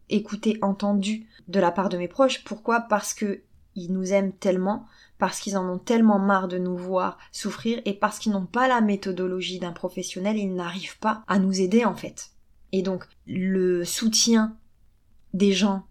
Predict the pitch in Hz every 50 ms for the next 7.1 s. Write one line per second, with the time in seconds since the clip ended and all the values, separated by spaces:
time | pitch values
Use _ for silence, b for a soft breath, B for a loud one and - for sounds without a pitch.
0 | - _ - - 196 190 190 185 185 180 175 175 - - 185 175 175 175 175 196
1 | 220 233 240 233 226 220 - - 202 190 180 175 185 190 196 202 214 214 - -
2 | - - _ - 208 226 226 220 - 220 214 208 - - - - - - _ _
3 | _ _ _ _ _ _ _ _ _ _ - - - - 208 185 185 196 185 -
4 | 226 220 220 - 254 233 - - - 233 220 214 214 220 240 233 - 226 226 240
5 | 240 - - - 240 - - - - 202 196 196 - - - - 254 247 240 240
6 | 220 220 - - - - 226 214 214 202 - - 196 180 190 208 214 196 170 170
7 | 170 170